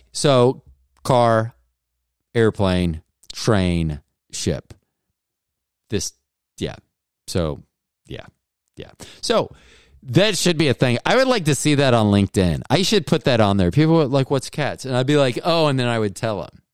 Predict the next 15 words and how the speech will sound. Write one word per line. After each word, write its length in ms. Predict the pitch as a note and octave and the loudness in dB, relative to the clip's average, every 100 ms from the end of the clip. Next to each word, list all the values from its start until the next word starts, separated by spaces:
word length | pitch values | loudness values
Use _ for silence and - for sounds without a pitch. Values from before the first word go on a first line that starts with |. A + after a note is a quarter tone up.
| _ _ - | _ _ -4
I'd 100 | F3+ | -2
be 100 | B3 | 0
like, 220 | A3+ E3 | 0 2
"You 220 | C#4+ D4 - | 4 4 0
ask." 720 | G#3 A3+ G3 A3+ - - - _ _ _ _ _ _ _ _ _ _ _ _ _ _ _ _ | -4 -2 -2 -4 -8 -14 -20 _ _ _ _ _ _ _ _ _ _ _ _ _ _ _ _
So, 440 | - - C3 A2 B2+ - | -16 -10 -10 -10 -10 -2
da-da-da-da-da, 920 | F3+ F3 F#3 - F3+ E3 B2 C#3 C3+ - | 0 0 -2 0 0 2 2 2 -2 -6
cat. 340 | - - - - - | -6 -8 -12 -16 -8
Ah. 680 | - A2 - - - - _ C3+ | -6 -6 -10 -16 -20 -20 _ 0
I 60 | |
don't 140 | C#3 C3+ | 2 4
know 100 | A#2+ | 2
if 40 | |
I 100 | G#2+ | 2
can. 280 | G#2 E2 | -2 -8